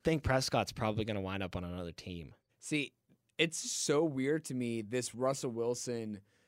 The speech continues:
Speaker 2: kind of drama that
Speaker 1: Came
Speaker 2: we've
Speaker 1: out of nowhere.
Speaker 2: Right. It, it's, it's been, like, an escalating story. So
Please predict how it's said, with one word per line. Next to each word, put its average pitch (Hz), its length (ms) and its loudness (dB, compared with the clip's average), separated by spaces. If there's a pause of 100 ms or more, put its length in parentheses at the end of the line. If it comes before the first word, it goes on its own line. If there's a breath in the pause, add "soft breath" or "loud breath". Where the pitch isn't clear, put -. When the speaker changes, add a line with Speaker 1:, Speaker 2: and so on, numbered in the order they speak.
(220)
Speaker 2:
kind 123 200 0
of 113 260 -4 (440)
drama 127 640 4
that 117 100 -2
Speaker 1:
Came 156 140 8
Speaker 2:
we've 165 60 10
Speaker 1:
out 151 80 8
of 143 80 4
nowhere. 113 600 2
Speaker 2:
Right. 165 240 4
It, 151 200 2
it's, 170 320 0
it's 160 120 2
been, 214 200 0
like, 170 160 2
an 131 120 0 (100)
escalating 139 680 2
story. 120 460 0
So 120 460 2